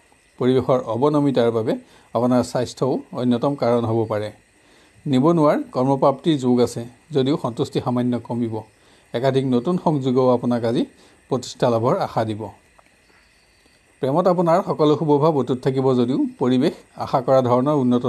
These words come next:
নহ'ব। সাময়িক বিচ্ছেদৰ সামান্য দুখো আপুনি অনুভৱ কৰিবলগীয়া হ'ব পাৰে। কিন্তু বিবাহ সংযোগী প্ৰাৰ্থীৰ বাবে আজি এটা উন্নত দিন হ'ব। গৃহত কোনো উৎসৰ পৰা অকস্মাত ধন প্ৰাপ্তিত আপোনাৰ আশা পূৰণ হ'ব।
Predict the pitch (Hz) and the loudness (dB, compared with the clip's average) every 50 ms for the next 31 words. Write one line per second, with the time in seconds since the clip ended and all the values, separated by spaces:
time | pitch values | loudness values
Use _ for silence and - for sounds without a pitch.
0 | 113 113 104 101 101 104 101 - - _ _ - - - - - _ _ - 135 | -2 -2 -2 -4 -4 -6 -10 -14 -16 _ _ -20 -20 -20 -20 -20 _ _ -4 -2
1 | 127 127 135 135 127 120 123 127 123 123 - 135 139 147 143 - 135 131 131 131 | 0 2 2 2 2 0 0 -2 -2 0 -2 -2 0 -2 -2 -2 -2 -2 -2 -2
2 | 131 135 127 120 123 120 - - 135 123 117 123 120 139 226 285 - _ _ _ | -2 -2 -2 -2 -2 -2 -2 0 0 0 0 0 -2 -2 -2 -4 -6 _ _ _
3 | _ _ _ _ _ - 127 135 131 123 127 123 123 - 123 123 120 120 117 117 | _ _ _ _ _ -2 0 2 2 2 2 2 0 2 2 2 2 2 0 0
4 | 113 123 160 208 175 135 117 113 104 117 107 107 107 110 - _ _ _ _ _ | 0 0 0 0 0 -2 -4 -4 -2 -4 -4 -4 -6 -8 -14 _ _ _ _ _
5 | _ _ _ - 127 123 135 117 117 120 123 165 156 - 170 160 151 135 127 127 | _ _ _ -6 -4 -2 -2 0 0 0 2 0 0 -2 -2 -4 -2 -2 -2 -2
6 | 127 123 131 120 120 117 - 135 120 120 113 113 117 113 110 107 110 110 110 - | 0 0 2 0 0 0 0 0 0 2 2 2 0 0 0 -2 -2 -4 -4 -4
7 | 160 247 - _ _ - - _ _ - 139 135 131 127 123 135 123 117 117 117 | -4 -6 -6 _ _ -20 -20 _ _ -4 -2 0 0 0 0 0 0 0 0 -2
8 | 107 101 104 101 104 101 107 - _ _ _ - - - - - - - _ _ | -2 -2 -4 -6 -6 -8 -10 -12 _ _ _ -20 -20 -20 -20 -20 -20 -20 _ _
9 | _ _ _ _ _ _ _ _ _ _ _ _ _ - 127 127 147 156 - 202 | _ _ _ _ _ _ _ _ _ _ _ _ _ 0 2 2 2 2 2 0
10 | 185 190 180 156 139 123 - 165 156 131 151 135 147 160 151 139 131 170 165 - | 0 2 4 2 2 2 2 2 2 2 2 0 0 0 -2 -4 -6 -6 -4 -4
11 | - 180 165 170 151 123 127 135 135 123 143 127 127 - 143 127 123 117 123 120 | -2 -4 -4 -2 -2 0 0 0 0 2 0 0 0 -2 -4 -2 -2 -2 -2 -2
12 | 120 147 208 - - 147 - - - 143 135 - 147 123 117 107 104 107 107 | -4 -6 -6 -8 -10 -14 -6 -2 0 0 0 0 0 -2 0 -2 -4 -6 -6